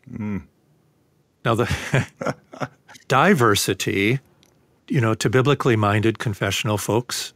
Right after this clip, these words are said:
Speaker 2: and our, our neighbors listening in, you know, welcome. Um, diversity is going to smack of what the Apostle Paul talks about when he's actually describing the acts of the sinful nature.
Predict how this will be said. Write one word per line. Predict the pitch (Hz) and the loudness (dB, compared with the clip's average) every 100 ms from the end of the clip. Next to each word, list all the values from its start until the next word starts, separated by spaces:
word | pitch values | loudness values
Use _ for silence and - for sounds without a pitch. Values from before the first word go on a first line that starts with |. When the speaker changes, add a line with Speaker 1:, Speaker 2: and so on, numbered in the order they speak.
| - | -6
Speaker 2:
and | 127 110 | -4 0
our, | 107 - | 0 0
our | 127 | 0
neighbors | 135 127 127 - | 0 0 0 0
listening | 107 - 120 | -4 -2 -4
in, | 101 101 139 _ _ - | -2 -4 -8 _ _ -8
you | |
know, | 101 | -6
welcome. | 95 98 - 101 104 _ _ _ _ _ _ - | -4 -4 -4 -12 -14 _ _ _ _ _ _ -4
Um, | 123 104 - _ _ _ _ _ _ _ | -2 -2 -8 _ _ _ _ _ _ _
diversity | - 139 151 180 - 117 113 | 0 2 4 2 2 0 0
is | 117 | 0
going | - 113 | -2 -2
to | 107 | -2
smack | - 127 131 139 | -4 -2 -2 0
of | 123 | -2
what | 113 110 | 0 -2
the | 107 | -4
Apostle | 101 113 117 - | 0 0 0 -4
Paul | 98 139 160 | -4 -2 -2
talks | - 98 95 - | -2 -4 -4 -6
about | 101 95 98 _ _ _ _ _ - | -2 0 -2 _ _ _ _ _ -4
when | 117 | -2
he's | 117 113 - | 0 -2 -2
actually | 135 139 - 143 | -2 -2 -2 -2
describing | 127 107 - 117 117 123 104 95 107 _ _ _ - | 0 -2 -4 -2 0 2 0 -2 -8 _ _ _ -4
the | 123 | -2
acts | 120 120 - 127 | 0 -2 -2 -6
of | 104 | -4
the | |
sinful | 113 - 113 107 107 | -6 -2 -4 -2 -2
nature. | 107 135 - - - | 0 -2 -4 -8 -10